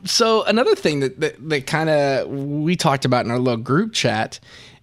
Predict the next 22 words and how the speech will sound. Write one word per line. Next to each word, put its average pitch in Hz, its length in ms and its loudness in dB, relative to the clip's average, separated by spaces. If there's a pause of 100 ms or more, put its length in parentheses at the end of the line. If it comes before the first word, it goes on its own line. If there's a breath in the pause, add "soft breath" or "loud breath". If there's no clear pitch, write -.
is 135 180 2
a 127 160 0
certain 190 480 0
wrestler 131 580 0
is 117 300 -2
leaving 127 680 0
W 110 240 -2
W 104 260 -4
E, 110 400 -2
and 113 220 -2
some 240 240 0
people 120 300 -2
are 120 180 0
saying 127 540 -2
that 113 140 0
it 120 180 -4
is 120 140 -4
caused 123 480 -2
because 117 320 -6
of 113 160 -6
Nia 120 340 -2
Jax. - 840 -8